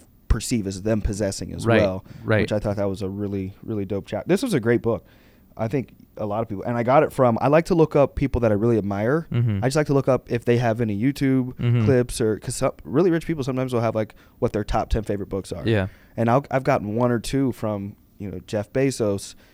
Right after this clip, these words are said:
Speaker 1: He had Invent and Wander, uh, by Bezos, and it's, like, a documentary of, like, him going in and journaling, and, and it was a phenomenal book, and it really
Speaker 2: Mm-hmm.
Speaker 1: helped expand my perspective. And then, um, Elon Musk, he had an artificial intelligence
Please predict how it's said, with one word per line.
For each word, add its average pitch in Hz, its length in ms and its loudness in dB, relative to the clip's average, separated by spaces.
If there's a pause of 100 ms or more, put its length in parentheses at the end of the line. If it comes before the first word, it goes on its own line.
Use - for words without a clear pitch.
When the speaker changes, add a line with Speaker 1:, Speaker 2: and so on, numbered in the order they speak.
(160)
Speaker 1:
He 107 140 -4
had 107 200 -2
Invent 104 300 -4
and 98 100 -6
Wander, 110 540 0 (380)
uh, 95 260 -4
by 104 120 -4
Bezos, 98 420 -2
and 98 100 -6
it's, 95 120 -8
like, 98 140 -6
a - 40 -8
documentary 101 680 -4
of, 95 180 -6
like, 92 320 -8 (140)
him 107 160 -6
going 98 260 0
in 95 120 -4
and 95 100 -8
journaling, 98 340 -6
and, 95 140 -10
and 101 100 -4
it 101 80 -4
was 98 120 -8
a - 40 -16
phenomenal 104 540 -4
book, 95 260 -6
and 98 60 -8
it 92 60 -8
really 104 120 0
Speaker 2:
Mm-hmm. 113 80 0
Speaker 1:
helped 101 180 -2
expand 101 320 -6
my 98 120 -6
perspective. - 680 -8 (520)
And 104 180 -4
then, 101 260 -2
um, 92 380 -8 (1080)
Elon 107 260 0
Musk, 120 320 0
he 113 140 0
had 113 160 -2
an 98 60 -6
artificial 98 440 -6
intelligence 110 440 -4